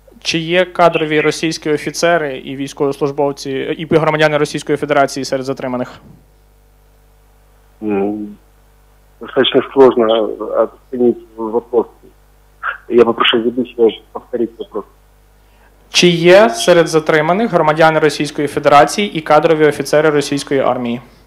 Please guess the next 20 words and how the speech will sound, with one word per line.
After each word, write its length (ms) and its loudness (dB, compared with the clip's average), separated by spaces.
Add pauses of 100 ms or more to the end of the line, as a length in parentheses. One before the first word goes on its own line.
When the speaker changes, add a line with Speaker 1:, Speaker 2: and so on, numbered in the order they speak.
(580)
Speaker 2:
Е, 120 2 (680)
значить, 340 2
серед 340 0
задержаних 640 2 (580)
знаходяться, 760 -4 (120)
а, 220 0
граждані 720 0 (120)
України. 600 0 (240)
это 320 -12 (100)
граждане 600 -8
Украины, 420 -8
которые 320 -6
имеют 180 -4
соответствующие 460 -10 (200)
документы 520 -2
и 80 -10
являются 300 -8 (160)
гражданами 400 -6
Украины. 280 -10 (420)
Из 80 -16